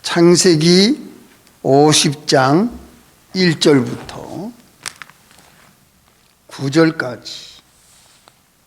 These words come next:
요셉이 아비 얼굴에 굽히려 울며 입맞추고 그 수종 의사에게 명하여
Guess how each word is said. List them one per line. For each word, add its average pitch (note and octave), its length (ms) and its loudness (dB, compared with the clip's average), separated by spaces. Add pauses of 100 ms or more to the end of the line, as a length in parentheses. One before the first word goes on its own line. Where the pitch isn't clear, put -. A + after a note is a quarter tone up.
(880)
요셉이 F#3 760 2
아비 E3+ 520 2
얼굴에 F3 560 4
굽히려 D#3+ 560 0
울며 D3 560 4
입맞추고 C3+ 1040 -2 (1120)
그 F#3 440 4
수종 F3+ 720 0
의사에게 D#3+ 680 2
명하여 D3 880 0